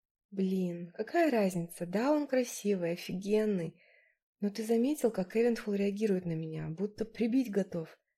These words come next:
будто я его ужасно раздражаю. Тут, знаешь ли, не особо важно моё отношение к нему». Лиза тяжело вздохнула. «Э, нет, милая моя, ты плохо знаешь драконов». «Почему ты называешь его драконом?»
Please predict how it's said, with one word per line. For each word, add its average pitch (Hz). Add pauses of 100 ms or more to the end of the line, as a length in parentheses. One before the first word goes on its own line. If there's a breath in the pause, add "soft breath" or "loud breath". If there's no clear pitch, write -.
(120)
будто 180
я 220
его 214
ужасно 220
раздражаю. 226 (480)
Тут, 247
знаешь 226
ли, 214
не 214
особо 208
важно 175
моё 160
отношение 160
к -
нему». 165 (720)
Лиза 214
тяжело 170
вздохнула. 165 (680)
«Э, 240
нет, 180
милая 180
моя, 170
ты 240
плохо 226
знаешь 196
драконов». 165 (720)
«Почему 226
ты 277
называешь 185
его 190
драконом?» 180